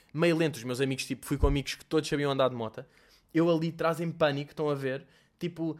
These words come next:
"Ah, ah", eles olham, tipo, "Man, estás bem?" Eu tipo, "Ah, ah, ah, não tô, ah, ah." Tipo, eu caí três ve-, eu não sabia qual é que era a diferença entre o acelerador e o travão, tipo, eu queria travar, era tipo, vumba, uma jarda para a frente, sabem, que me voa o capacete.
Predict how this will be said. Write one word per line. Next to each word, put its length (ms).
"Ah, 400
ah", 200
eles 160
olham, 220
tipo, 240
"Man, 200
estás 200
bem?" 160
Eu 80
tipo, 160
"Ah, 380
ah, 420
ah, 240
não 140
tô, 240
ah, 320
ah." 380
Tipo, 180
eu 40
caí 120
três 240
ve-, 100
eu 60
não 80
sabia 240
qual 140
é 40
que 60
era 100
a 20
diferença 300
entre 120
o 20
acelerador 380
e 40
o 40
travão, 320
tipo, 200
eu 100
queria 240
travar, 340
era 100
tipo, 180
vumba, 300
uma 180
jarda 320
para 100
a 40
frente, 300
sabem, 220
que 60
me 80
voa 380
o 100
capacete. 460